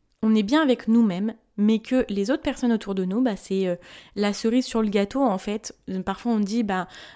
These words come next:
avoir quelqu'un dans notre vie de, du côté amoureux, c'est la cerise sur le gâteau. Mais aussi, il faut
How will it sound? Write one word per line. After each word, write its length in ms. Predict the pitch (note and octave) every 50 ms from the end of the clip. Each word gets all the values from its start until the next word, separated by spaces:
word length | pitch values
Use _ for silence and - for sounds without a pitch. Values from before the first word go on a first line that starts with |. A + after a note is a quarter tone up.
| - -
avoir 420 | G3+ G3+ G3 A3 A3+ A#3 A3+ G#3
quelqu'un 320 | - - A3 G#3+ - A#3+
dans 120 | A3+ G#3+ G#3
notre 300 | G3+ F#3+ - - - G3
vie 220 | G3 F#3+ G#3 A3
de, 520 | G3+ F3+ F3+ F3 E3+ E3+ E3 E3 E3 E3 -
du 180 | F3 E3+ F3+ F3+
côté 380 | - - F#3+ - G#3+ G3+ - -
amoureux, 440 | G3 G3 G3+ G#3 G#3 F#3+ G#3 A3 G#3+
c'est 160 | G3+ - G3+
la 100 | F#3 F#3
cerise 260 | F#3 - G3 G3 G3+ -
sur 100 | - F#3+
le 80 | F3+
gâteau. 300 | F3+ F3 F3 G#3 B3+ D4+ - - - - - - -
Mais 60 | G3
aussi, 240 | G3 G3+ G3 - D#4+
il 60 | D#4
faut 500 | - - G3+ G3+ F#3 F#3 F#3 E3+ E3 -